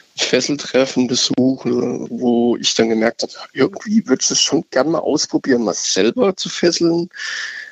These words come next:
selber mal so die Reaktion kennenzulernen von deinem Gegenüber. Ähm, und ja, da hat sich viele Jahre praktisch gar nichts getan. Aber dann hab ich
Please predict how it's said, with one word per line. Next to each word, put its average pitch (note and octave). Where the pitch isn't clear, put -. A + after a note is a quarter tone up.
selber B2
mal D3+
so D3
die C#3
Reaktion C3
kennenzulernen B2
von B2+
deinem B2
Gegenüber. B2
Ähm, G#2+
und A2
ja, A2+
da G2+
hat A2
sich -
viele -
Jahre C#3+
praktisch -
gar A#2
nichts E3+
getan. F3+
Aber -
dann A#2+
hab -
ich -